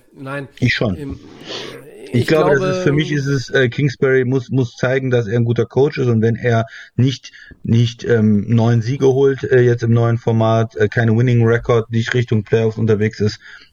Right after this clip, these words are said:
Speaker 2: würde ich sagen, wir brauchen einen neuen Coach.
Speaker 1: Kann ich verstehen. Ich, ich sag aber einfach mal, dass es nicht so ist, dass er, dass er noch ein bisschen, dass er einfach ein bisschen mehr Zeit hat. In, in Arizona,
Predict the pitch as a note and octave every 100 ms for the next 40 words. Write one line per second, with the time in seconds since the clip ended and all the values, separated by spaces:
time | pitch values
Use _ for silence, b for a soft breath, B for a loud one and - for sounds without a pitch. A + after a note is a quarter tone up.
0 | - A2 A2 G#2+ A#2 G#2+ G#2+ G2+ G2+ G#2+
1 | G#2 G2 - E2+ - - _ _ _ _
2 | b b b b b b b b b b
3 | _ _ _ _ - D#3 G3+ G3 F3 -
4 | G3 B3 A#3+ - G3+ E3 F#3 F3+ F#3 G#3
5 | F#3+ F3+ F#3 F#3 E3+ E3 D3 F#3+ F3+ E3
6 | D#3+ D#3 F3+ D#3+ D3+ D#3 D3+ D3+ D3+ -
7 | D#3 D3 C#3+ C#3+ C#3+ D3 D3 D3 C#3+ C3+
8 | C#3+ C3+ C3 A2+ G#2 G#2 A#2 C3 C#3+ D3+
9 | E3+ D#3+ F3 F#3 F#3+